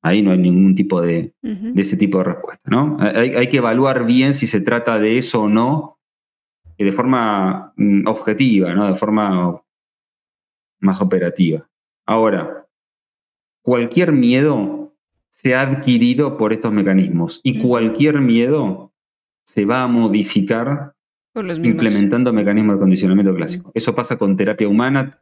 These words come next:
Speaker 1: pasa con, eh, cualquier organismo, ¿no? Y por, por supuesto que hay que consultar con especialistas que conozcan a la perfección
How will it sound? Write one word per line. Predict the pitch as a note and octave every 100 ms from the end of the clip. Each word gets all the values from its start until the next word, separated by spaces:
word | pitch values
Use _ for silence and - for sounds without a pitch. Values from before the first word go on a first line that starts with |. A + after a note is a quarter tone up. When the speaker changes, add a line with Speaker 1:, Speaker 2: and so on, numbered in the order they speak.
| _
Speaker 1:
pasa | A2 A2+ A2
con, | A2 A#2 C3 _ _ _ _ _ _ _ _ -
eh, | F2+ E2+ -
cualquier | G2 F#2+ B2
organismo, | A2+ F#2 F2+ D#2+ - G2+
¿no? | C3 D3+ - - _ _ -
Y | A2+
por, | G2+ G2+ -
por | G2 F#2
supuesto | G2+ F#2 G2 B2
que | A2
hay | G#2
que | G#2 G2+ G2+ F#2 -
consultar | F#2 F#2+ G#2+ -
con | G#2 A2 C3+ - _ _ _
especialistas | - F#2+ F#2+ G2 G2 A#2 -
que | G#2 A#2 - - _ _ _ _ _
conozcan | G2 F#2+ G#2+ - A#2 A2+ G2
a |
la | F#2 F2
perfección | - G2 F#2+ G2+ F#2 - A2 G#2+ A#2+ C3+